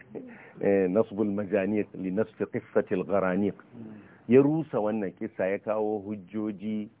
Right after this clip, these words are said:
ta fuska daban-daban ta ilimin hadisi kuma ta ilimin matan, wanda zai nuna kan cewa kissar ba ta inganta ba.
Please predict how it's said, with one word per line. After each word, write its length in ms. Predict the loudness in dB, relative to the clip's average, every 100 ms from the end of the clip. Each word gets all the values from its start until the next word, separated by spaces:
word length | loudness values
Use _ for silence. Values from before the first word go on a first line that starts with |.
| _ _ _ -14
ta 80 |
fuska 400 | -12 -12 -6 -4
daban-daban 680 | -2 2 2 4 2 2 -2
ta 80 | -4
ilimin 380 | -6 -4 -4 -6
hadisi 500 | -8 -4 -6 -4 -6
kuma 180 | -6 -6
ta 100 | -4
ilimin 380 | -4 -4 -4 0
matan, 360 | 0 -2 -8 -8 _ _ _ _ -4
wanda 260 | 0 2 2
zai 160 | 0
nuna 240 | 0 0 -2
kan 200 | -4 -6
cewa 180 | -4 -6
kissar 340 | -8 -10 -8
ba 100 | -8
ta 120 | -8
inganta 460 | -8 -6 -6 -6 -6
ba. 140 | -10